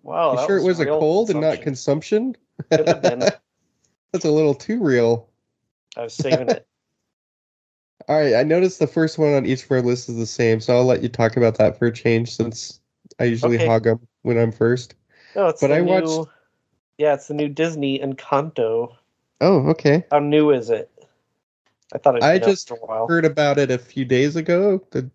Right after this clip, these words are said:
Speaker 2: day
Speaker 1: Oh.
Speaker 2: before I watched it.
Speaker 1: I think
Speaker 2: Um,
Speaker 1: my kids were,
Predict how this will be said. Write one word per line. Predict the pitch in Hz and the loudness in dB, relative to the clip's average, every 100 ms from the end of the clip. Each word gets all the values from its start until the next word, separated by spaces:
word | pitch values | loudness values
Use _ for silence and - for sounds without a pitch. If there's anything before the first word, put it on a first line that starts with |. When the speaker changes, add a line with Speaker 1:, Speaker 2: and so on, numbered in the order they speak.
| _ | _
Speaker 2:
day | 135 | -2
Speaker 1:
Oh. | 131 | 0
Speaker 2:
before | 135 131 131 | 0 2 0
I | |
watched | 127 127 - - | 2 -2 -4 -4
it. | 190 - _ _ _ _ _ _ _ _ _ _ _ _ _ _ _ _ - | -4 -4 _ _ _ _ _ _ _ _ _ _ _ _ _ _ _ _ -4
Speaker 1:
I | 123 | -2
think | 139 | 0
Speaker 2:
Um, | 120 117 117 | 2 2 2
Speaker 1:
my | 151 139 _ | 0 -2 _
kids | - - - - _ - - 151 160 175 | -20 -20 -20 -20 _ -10 0 0 0 -4
were, | 170 165 | -2 -2